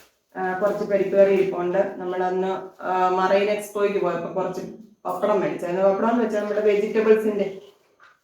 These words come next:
ആ, അത്, അത് എടുത്തിട്ടില്ല. നമുക്ക് രണ്ട് മൂന്നെണ്ണം കാച്ചാം ചോറിന്,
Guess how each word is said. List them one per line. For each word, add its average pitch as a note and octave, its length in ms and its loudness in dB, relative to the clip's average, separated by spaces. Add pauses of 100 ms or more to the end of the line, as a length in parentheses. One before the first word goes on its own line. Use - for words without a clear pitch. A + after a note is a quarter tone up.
(120)
ആ, G3 160 0
അത്, F#3+ 200 2
അത് G3+ 280 4
എടുത്തിട്ടില്ല. F3 560 2
നമുക്ക് F3+ 220 -4
രണ്ട് F3 220 -4
മൂന്നെണ്ണം E3+ 380 -4
കാച്ചാം E3 380 -8 (500)
ചോറിന്, D#3+ 400 -10